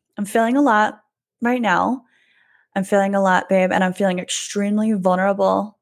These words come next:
And I was wondering if you would be willing to come over later tonight and just hold me for a few hours." Or, "I'm feeling really sensitive right now, and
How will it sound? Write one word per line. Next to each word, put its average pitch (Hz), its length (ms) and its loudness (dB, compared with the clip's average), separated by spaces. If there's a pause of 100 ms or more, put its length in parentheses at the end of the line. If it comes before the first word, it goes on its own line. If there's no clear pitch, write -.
(120)
And 208 400 0
I 202 100 2
was 214 240 -2
wondering 190 480 0
if - 160 -6
you 190 140 -2
would 190 80 -8
be 208 120 -2
willing 180 420 -2
to 175 560 2 (920)
come - 240 -2
over 202 220 2
later 190 220 2
tonight 180 500 -2 (100)
and 170 640 0
just 190 220 -6
hold 170 260 -2
me 185 340 -6
for 185 120 0
a 175 60 -2
few 175 180 -2
hours." - 500 -4 (100)
Or, 175 460 2 (2250)
"I'm 185 100 -2
feeling 196 600 -2
really 180 200 0
sensitive 196 560 -2
right 240 200 0
now, 247 440 0 (160)
and 175 720 0